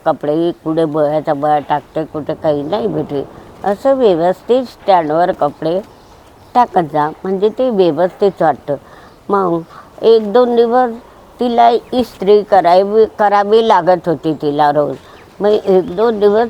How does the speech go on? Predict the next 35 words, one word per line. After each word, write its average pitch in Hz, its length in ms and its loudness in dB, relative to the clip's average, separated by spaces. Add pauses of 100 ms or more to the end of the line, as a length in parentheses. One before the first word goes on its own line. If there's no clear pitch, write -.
तिला 320 340 2
इस्त्री 233 440 2
पण 233 300 0
येत 226 260 0
नव्हती. 175 400 -2 (500)
मग 190 160 2
मी 196 220 2
तिला 170 420 2 (420)
शिकवलं 160 540 0
की, 220 180 0
"जा 302 180 0
बेटी, 285 340 -2 (640)
अशी 214 300 2
अशी 208 260 2
इस्त्री 185 300 -4
कर, 160 200 0
असे 170 480 -2
लांब 160 240 0
पसरव, 160 460 -4 (600)
इस्त्रीचं 170 580 -2
बटन 170 380 -2
सुरू 165 320 -4
कर." 143 200 -4 (480)
अशापासून 220 680 -2
सुरुवात 180 440 0
केली 180 440 -2 (420)
आणि 180 280 0
तिला 175 340 0
एक 165 240 0
दोन 190 180 0
कपडा 180 380 0
मी 175 220 -2
करून 233 460 0
पण 226 260 0
दाखवला. 139 540 -2